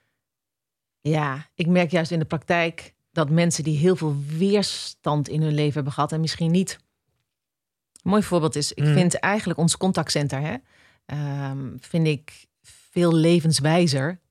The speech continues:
Speaker 1: en veel beter omgaan met verandering dan de pure academische kant. Eh, en dat klinkt een beetje gek misschien dat ik dat zeg, maar ik
Speaker 2: Ja,
Speaker 1: denk
Speaker 2: met
Speaker 1: de
Speaker 2: je contact,
Speaker 1: tijd
Speaker 2: klant, heb je gewoon de klantcontact,
Speaker 1: Ja.
Speaker 2: gewoon aan de telefoon,
Speaker 1: Ja.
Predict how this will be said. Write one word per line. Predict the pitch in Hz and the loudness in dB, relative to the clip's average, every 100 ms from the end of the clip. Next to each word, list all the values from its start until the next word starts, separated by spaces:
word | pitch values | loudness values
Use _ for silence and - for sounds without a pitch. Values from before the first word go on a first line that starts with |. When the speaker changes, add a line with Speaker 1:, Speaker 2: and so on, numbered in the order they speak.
| _ _ _ _ | _ _ _ _
Speaker 1:
en | 156 | -8
veel | 147 160 160 143 | -4 -2 -2 0
beter | 165 190 143 | 2 2 2
omgaan | 175 175 170 156 | 2 2 0 0
met | 143 - | -2 -2
verandering | 151 151 160 139 127 165 - _ _ _ _ _ | 0 2 2 0 -4 -8 -12 _ _ _ _ _
dan | 135 131 151 143 147 143 127 - _ _ | -12 -4 -2 0 0 -2 -4 -8 _ _
de | - 151 143 | -6 -4 -2
pure | 196 185 160 147 143 - | 2 4 4 2 0 -4
academische | - 156 160 170 151 - | -6 0 4 4 2 0
kant. | 135 135 135 _ _ _ _ _ _ _ _ _ | -4 -6 -8 _ _ _ _ _ _ _ _ _
Eh, | - 143 143 143 98 | -8 -6 -4 -4 -4
en | 147 | -4
dat | - | -2
klinkt | 185 170 | -2 -2
een | |
beetje | 156 147 | -2 -4
gek | 170 180 156 | -6 -6 -6
misschien | 139 - 135 | -6 -4 -4
dat | 135 | -4
ik | 123 | -6
dat | 131 | -8
zeg, | 131 160 - | -8 -10 -10
maar | 151 | -8
ik | 165 | -4
Speaker 2:
Ja, | 156 | 0
Speaker 1:
denk | 175 | 2
Speaker 2:
met | 170 | 2
Speaker 1:
de | |
Speaker 2:
je | 139 | 2
contact, | 160 220 | 2 4
Speaker 1:
tijd | 226 | 2
Speaker 2:
klant, | 202 156 | 2 0
heb | 151 143 | 0 0
je | - 143 139 | 2 2 2
gewoon | - 143 | 2 2
de | 139 - | 0 2
klantcontact, | 143 127 123 113 110 - | 0 2 0 0 0 0
Speaker 1:
Ja. | - | 0
Speaker 2:
gewoon | 135 | 2
aan | 131 | 0
de | |
telefoon, | 127 131 127 131 127 | 2 2 4 4 4
Speaker 1:
Ja. | 127 | 4